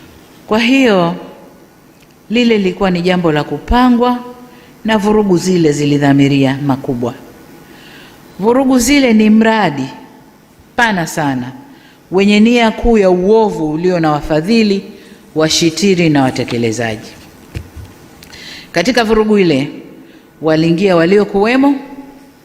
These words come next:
na wasiokuwemo, wengine kwa kutokujua, wengine kwa kufuata mkumbo, wengine kwa hadaa za maisha bora baadaye, lakini wengine kwa kulipwa tu.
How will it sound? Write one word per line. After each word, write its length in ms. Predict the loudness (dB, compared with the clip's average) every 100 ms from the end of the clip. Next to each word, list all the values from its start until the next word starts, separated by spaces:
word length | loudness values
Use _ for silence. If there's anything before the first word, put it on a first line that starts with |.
| -8
na 140 | -2 0
wasiokuwemo, 840 | 0 -2 -4 -4 -6 -6 -8 -12 -18 -20 -20 -20 -20 -20 -20 -2
wengine 480 | 0 2 2 2 0
kwa 120 | -2
kutokujua, 840 | -4 -6 -6 -4 0 2 2 -2 -6 -16 -20 -20 -20 -20 _ -2
wengine 440 | 0 2 2 2
kwa 140 | 0
kufuata 520 | -4 -2 -2 -2 -2 -6
mkumbo, 720 | -2 2 4 2 0 -4 -14 -20 -20 -20 -20 -20 -20 _
wengine 440 | 0 2 2 2 0
kwa 140 | -2
hadaa 500 | -2 -2 0 0 0
za 160 | -2 -2
maisha 400 | -2 -2 -2 0
bora 300 | 2 2 0
baadaye, 640 | 0 0 0 0 0 -2 -8 -18 -20 -20 -20 -20 -20 -8
lakini 320 | -4 0 2
wengine 420 | 2 2 0 -2 -2
kwa 160 | -4
kulipwa 500 | -2 0 0 0 -4
tu. 300 | -4 -8 -10